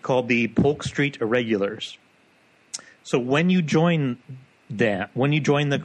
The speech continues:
the club, there's a series of lessons, I guess, about gin that you do.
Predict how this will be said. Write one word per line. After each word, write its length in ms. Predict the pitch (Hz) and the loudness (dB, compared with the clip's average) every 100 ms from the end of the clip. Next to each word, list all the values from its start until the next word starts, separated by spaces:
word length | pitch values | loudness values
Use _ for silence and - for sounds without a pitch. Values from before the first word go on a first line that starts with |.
| - | -4
the 100 | - | -4
club, 640 | - - 214 117 92 101 - - - - | -4 0 2 2 -2 -6 -12 -20 -20 -14
there's 320 | 120 135 139 147 | 0 2 2 0
a 140 | 135 | -2
series 840 | 120 - 180 175 180 180 170 156 - | -4 -2 2 2 2 2 0 -2 -4
of 560 | - 123 120 120 123 127 - _ | 0 2 2 0 -2 -8 -14 _
lessons, 800 | 120 123 175 - 90 95 95 - | 0 2 0 -2 -2 -4 -6 -6
I 60 | 107 | -4
guess, 340 | 101 101 - - | -2 -2 -4 -6
about 580 | 110 110 117 127 - | -4 0 0 -2 -8
gin 460 | 98 120 113 139 156 | -2 0 2 0 0
that 160 | 156 147 | 0 0
you 80 | |
do. 320 | 160 196 247 | 2 2 2